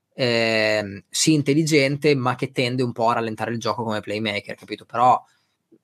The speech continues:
magari mi smentisce completamente, eh, non voglio dire, non voglio dire niente. Comunque la cosa più grossa che porta è, eh, quindici, sedici anni da giocatore, mm, con un nome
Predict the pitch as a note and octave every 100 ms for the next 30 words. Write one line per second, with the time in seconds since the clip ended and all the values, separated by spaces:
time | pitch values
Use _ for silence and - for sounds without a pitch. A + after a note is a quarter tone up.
0 | - A#2+ A#2+ B2+ A#2 B2 A#2 G#2 B2 A#2
1 | A#2 A2+ A#2+ A#2 G#2 A2 A2 A2+ A2 A2
2 | A2+ A2 G#2+ G#2 G#2 G#2+ A2+ A2 A2 A2
3 | A2+ G#2+ - B2+ C#3 B2 - _ - A#2+
4 | D3+ C3+ C3 C3 D3+ - C3 D3 C3+ A#2
5 | A#2+ D#3 C#3+ - B2 B2 - _ _ _
6 | _ - A2 G#2 G#2 F#2+ - C3 C3 C#3+
7 | - B2 B2 - A2+ A#2 B2 C3 B2+ -
8 | _ - A#2 - _ - A#2 B2 B2 A#2
9 | C3+ C3 B2 A2+ - _ _ _ _ -
10 | G#2+ G#2 G#2 G#2 D3 C3 D3 D#3 B2+ B2
11 | D3+ E3